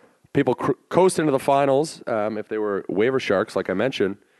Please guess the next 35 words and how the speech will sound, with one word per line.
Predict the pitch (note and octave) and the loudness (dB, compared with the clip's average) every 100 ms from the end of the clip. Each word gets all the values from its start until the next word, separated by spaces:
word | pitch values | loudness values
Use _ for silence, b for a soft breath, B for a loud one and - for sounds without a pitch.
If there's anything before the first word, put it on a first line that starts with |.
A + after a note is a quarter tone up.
| b b - | b b -12
Uh, | F2 F2 F2 | -8 -6 -6
but | D#2+ F#2+ | -6 -2
yeah, | A2 | -2
Frank | F#2 A#2+ A#2+ | -2 -2 -2
Gore, | A2 A2+ A#2+ | 2 2 2
the | G2+ | 2
man | G#2 A2 A2 | 0 0 0
who | G#2+ G2 | 0 -2
is | F#2 - _ _ - | -2 -8 _ _ -6
literally | A2 A2 A2 | -2 2 0
a | |
hundred, | F#2+ A2+ F#2+ F2+ G2+ - | 0 -4 -2 -2 -2 -4
um, | G2 F2+ F#2 | -2 -4 -4
he's | B2 | -2
gonna | E3+ D#3+ | 0 0
eat | C3 | 0
into | B2 A2+ A2 | 0 -2 -6
some | - A#2 A2+ | -6 -2 -2
of | F#2 - | -4 -10
his | G#2 G2+ | -4 -4
carries. | - G2 F2+ G#2+ - b b b - | 0 0 2 -2 -6 b b b -12
And | F2 E2+ E2+ F2 _ _ _ - | -8 -6 -6 -8 _ _ _ -8
can | A#2 B2 | -2 0
you | |
really | B2 C#3+ C#3 | 2 2 0
trust | - A2+ A#2 | 2 0 0
Miami's | A2 G#2 G#2+ G2 | -2 0 0 0
offense? | F2+ - C#3 - | -2 0 -6 -4
I, | F#2 F#2 - | -4 -2 -2
I | F2 | -4
don't. | F#2 F2+ E2 | -2 -2 -4
I | G#2 | -4
wanna | F#2+ F#2+ | -2 -2
stay | - F2+ | -2 0
away, | E2+ D#2+ | 0 0